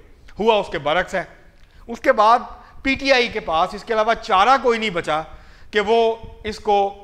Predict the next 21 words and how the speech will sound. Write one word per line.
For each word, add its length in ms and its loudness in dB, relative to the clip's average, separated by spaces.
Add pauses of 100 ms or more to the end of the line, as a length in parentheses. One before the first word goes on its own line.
(180)
खामोशी 400 -2
के 100 -6
साथ 220 -2
तस्लीम 380 -8
कर 140 0
ले, 180 0 (680)
छब्बीसवीं 380 0
आईनी 180 0
तरमीम 320 -10
मान 220 0
ले 200 2 (760)
और 120 0
इसके 220 -2
तहत 520 0 (520)
जो 160 0
प्रोसेस 520 2
है 200 4
उसका 240 -2
हिस्सा 240 -2
बन 180 -6
जाए। 140 -8